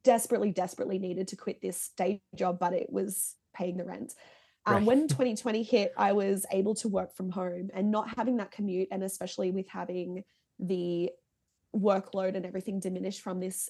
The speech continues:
Speaker 1: from this desk job, um, gave me so much more,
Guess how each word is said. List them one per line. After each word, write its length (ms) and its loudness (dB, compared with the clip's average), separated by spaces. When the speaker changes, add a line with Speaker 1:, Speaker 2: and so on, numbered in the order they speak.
Speaker 1:
from 180 -6
this 160 -6
desk 260 -10
job, 340 -8
um, 440 -2
gave 260 2
me 160 0
so 280 0
much 240 -6
more, 340 -2